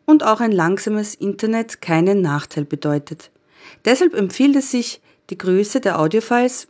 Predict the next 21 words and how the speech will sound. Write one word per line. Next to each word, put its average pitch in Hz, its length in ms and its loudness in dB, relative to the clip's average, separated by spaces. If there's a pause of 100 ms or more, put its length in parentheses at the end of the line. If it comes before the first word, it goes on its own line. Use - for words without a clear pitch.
(140)
möglichst 175 440 0
gering 277 340 2
zu 160 200 -6
halten. 151 380 -2 (1080)
Zwei 185 260 2
Faktoren 202 600 0
beeinflussen 226 680 -2
die 277 120 -2
Größe 185 380 2
des 170 160 -4
Audiofiles. 151 880 -4 (320)
Erstens 185 720 2 (420)
die 269 80 -2
Länge 214 300 4
des 165 160 -2
Audiobeitrags. 147 1080 -6 (340)
Zweitens 143 760 -2 (560)
die - 100 -6
Auswahl 160 460 0
des 196 180 -4
Aufnahmeformats 180 1300 -2